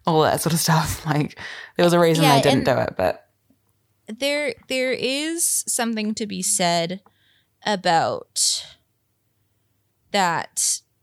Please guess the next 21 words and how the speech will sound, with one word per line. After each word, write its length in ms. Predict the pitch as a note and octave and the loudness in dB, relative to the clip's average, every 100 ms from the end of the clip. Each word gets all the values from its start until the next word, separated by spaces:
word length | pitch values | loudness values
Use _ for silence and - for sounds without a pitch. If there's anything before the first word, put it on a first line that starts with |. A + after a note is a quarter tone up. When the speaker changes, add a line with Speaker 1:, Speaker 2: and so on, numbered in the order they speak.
| _ _ | _ _
Speaker 2:
like, 400 | G3 F#3+ D3 - - _ _ _ _ _ _ _ _ _ _ _ _ | -4 -2 -2 -6 -18 _ _ _ _ _ _ _ _ _ _ _ _
rural 400 | G3 G3+ G#3 G#3 | -6 0 4 4
communities 880 | G#3 A3 F#3 F3+ E3 E3+ E3 D#3+ - - F3+ | 2 -2 0 0 -2 -4 -6 -2 -2 -4 -6
would 180 | F3+ E3+ | -6 0
then 240 | E3+ E3 E3 | 0 2 -2
get 220 | E3+ - | -4 -2
their 160 | D#3+ | -4
voices 840 | D#3 D#3 D#3 - D#3 C#3+ C#3+ - - _ - | -2 -2 0 0 0 -2 0 0 -2 _ -6
suppressed 760 | - E3+ - F3 D#3+ - - - | -2 -2 0 2 2 0 -4 0
by 520 | E3 D#3 D3+ D#3 D#3 _ _ _ _ _ _ _ _ - | 0 2 0 -4 -8 _ _ _ _ _ _ _ _ -14
larger 380 | F3+ F3+ F3 F3 | -2 0 0 -2
city 520 | - F3 D#3+ C#3+ C3 - | 0 0 -2 -6 -10 -6
communities, 840 | F3 D#3+ D#3 C#3+ C3 A#2+ C3 - _ _ _ - | -4 -2 -2 -4 -6 -6 -2 -4 _ _ _ -2
um, 380 | E3 C#3+ G#2 - | 0 0 -4 -8
having 380 | F3 E3+ D3+ E3 | -4 -2 -2 -2
more 180 | D#3+ D3+ | -2 -2
power 440 | F3+ D#3 C#3+ D3 | 0 0 0 -2
in 200 | - D3+ | -4 -6
terms 320 | E3 D3 D3+ | -4 -6 -6
of 80 | D#3 | -6
voting. 400 | D3 C#3+ D#3 G3+ | -4 -2 -4 -8